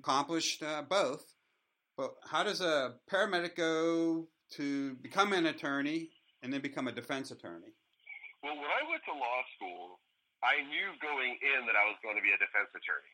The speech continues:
Speaker 2: I, I knew that was my path. Um, it, it was how I was oriented. I had no interest in civil law or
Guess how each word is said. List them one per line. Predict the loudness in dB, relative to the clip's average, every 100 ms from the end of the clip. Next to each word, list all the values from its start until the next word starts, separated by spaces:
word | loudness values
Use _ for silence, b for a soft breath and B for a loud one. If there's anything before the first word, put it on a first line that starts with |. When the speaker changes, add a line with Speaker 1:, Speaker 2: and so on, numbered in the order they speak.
| 0
Speaker 2:
I, | 4 4
I | 6
knew | 4
that | 6 4
was | 2 -2
my | 2 2
path. | 6 6 8 4 _ _ _ _ _ 0
Um, | 2 2 -2 -4
it, | -2 0
it | 0
was | 0
how | 4 6
I | 6
was | 4
oriented. | 0 2 2 4
I | 4 4
had | 2
no | 2
interest | 2 0 -8 -10
in | -16 -8
civil | -6 -4
law | -2 0
or | 0